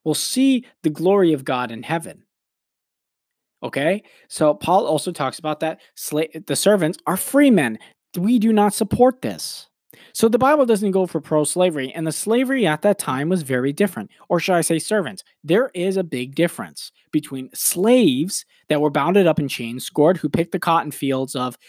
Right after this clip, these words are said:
you know, southern parts of, uh, America, versus the slaves, or excuse me, the servants that worked for the Roman government,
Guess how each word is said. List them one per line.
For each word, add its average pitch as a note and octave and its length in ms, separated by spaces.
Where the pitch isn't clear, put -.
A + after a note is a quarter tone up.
you D#3+ 100
know, C3 160
southern C#3 400
parts - 300
of, B2+ 160
uh, C3 340
America, D3 640
versus D#3+ 460
the D#3 100
slaves, G#3 540
or D#3 100
excuse G#3+ 360
me, C#3+ 80
the C#3 120
servants E3+ 600
that D3 180
worked C3+ 220
for F#3+ 80
the G3+ 100
Roman C3+ 380
government, D#3 520